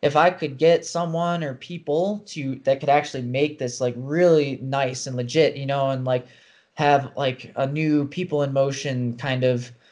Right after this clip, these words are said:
video, like, that'd be awesome, you know? I, that's how I would like to do it. So that's why I haven't really done anything, um, because it's like, if it could be this, I want it to be this, you know? So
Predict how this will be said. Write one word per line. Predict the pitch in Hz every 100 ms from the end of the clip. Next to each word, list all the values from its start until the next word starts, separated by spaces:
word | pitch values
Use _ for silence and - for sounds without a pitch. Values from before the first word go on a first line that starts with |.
| _ _
video, | 147 151 151 143 131 120
like, | 117 120
that'd | 160 147
be | 127
awesome, | 120 117 117 120
you | 120
know? | 123 127
I, | 131 127 - -
that's | 151 160 -
how | 156
I | 143
would | 139 127
like | 131 127
to | 131
do | 131 131
it. | 131
So | -
that's | 151 156 143
why | 143
I | 143
haven't | 135 143 135 143 131
really | 160 151
done | 151 156
anything, | 156 160 165 175 170 165 - _ _ _ -
um, | 139 135 131 131 123
because | - - 135
it's | 131
like, | 135 139
if | 151
it | 190 190
could | 170 131
be | 156
this, | 135 139 165 160
I |
want | 135 135 123
it |
to | 120
be | 120
this, | 113 90 -
you | 127
know? | 120 127
So | 131 - 123 123